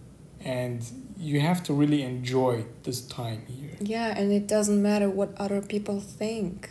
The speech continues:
Speaker 1: I mean, don't go full stupid, but you have to have something cool. Like, if I imagine my, my grandparents, they both run away.
Speaker 2: Mm.
Speaker 1: They had this kind of a Hollywood romance
Speaker 2: Mm.
Speaker 1: where my grandpa,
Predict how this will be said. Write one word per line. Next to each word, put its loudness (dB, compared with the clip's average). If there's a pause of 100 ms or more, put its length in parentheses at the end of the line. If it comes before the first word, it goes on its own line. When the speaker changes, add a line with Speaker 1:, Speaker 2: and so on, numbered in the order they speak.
Speaker 1:
I 0
mean, 4 (420)
don't 4
go 4
full 0
stupid, -4
but 0
you 2
have -2
to 2
have 0
something -2
cool. -2 (800)
Like, -2
if -2
I 8
imagine 6
my, 4
my 2
grandparents, 2 (540)
they 0
both 2
run 0
away. -2 (680)
Speaker 2:
Mm. -4 (120)
Speaker 1:
They -2
had -4
this -6
kind -4
of -4
a -2
Hollywood 0
romance -2 (180)
Speaker 2:
Mm. -2 (100)
Speaker 1:
where -4
my 0
grandpa, 0